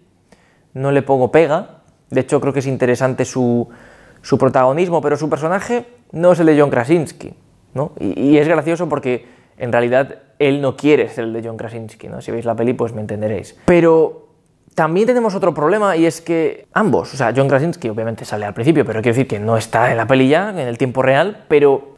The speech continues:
el personaje de Emily Blunt está, pues hombre, recién parida, con un pie, mm, enclavizado, por así decirlo, que por cierto, no me gustó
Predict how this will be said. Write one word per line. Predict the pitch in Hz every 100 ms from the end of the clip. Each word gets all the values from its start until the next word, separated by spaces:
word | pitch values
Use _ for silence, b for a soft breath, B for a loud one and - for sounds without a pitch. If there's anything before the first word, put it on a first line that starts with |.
| -
el | 117
personaje | 131 160 180
de | 185
Emily | 180 175
Blunt | 170 190 196 -
está, | - 139 - 160 180 - -
pues | 117
hombre, | - 127 - - -
recién | - 113 127 131
parida, | 143 156 196 196 208 208 - - -
con | 120 131
un | 147 147 147
pie, | 165 160 165 156 -
mm, | 131 127 123 -
enclavizado, | 135 131 135 135 131 - 180 190
por | 175
así | 135
decirlo, | 147 165 180
que | 151
por | 120
cierto, | - 175 170 131 - B B
no | 147
me | 165
gustó | 160 - 180 175 -